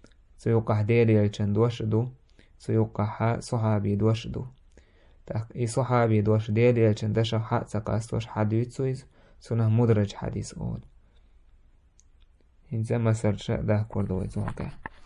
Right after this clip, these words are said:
إعلم هون خالح <clears throat> أن الزيادة في الروايات لا تخلو إما أن تكون في الإسناد أو في المتن.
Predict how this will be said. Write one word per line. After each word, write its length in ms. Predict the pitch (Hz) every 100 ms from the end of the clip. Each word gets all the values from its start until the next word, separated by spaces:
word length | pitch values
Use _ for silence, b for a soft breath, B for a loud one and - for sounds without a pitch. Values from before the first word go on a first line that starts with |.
| B B B -
إعلم 380 | 160 131 131 131
هون 220 | 110 107
خالح 500 | - 135 117 123 139 -
<clears throat> 40 | 139 156 127 - - _ _ _ _ - _ _ _ _ B B B B -
أن 160 | 120
الزيادة 720 | 117 113 113 120 135 127 123 113
في 160 | 117
الروايات 720 | 110 110 110 110 113 127 123
لا 200 | 117 110
تخلو 420 | 110 131 127 123 113
إما 420 | 123 120 110 110
أن 100 | 110
تكون 440 | 107 113 123 113
في 140 | 110 107
الإسناد 520 | 110 - 117 120 120
أو 220 | 120 117
في 140 | 113
المتن. 380 | 110 107 113 -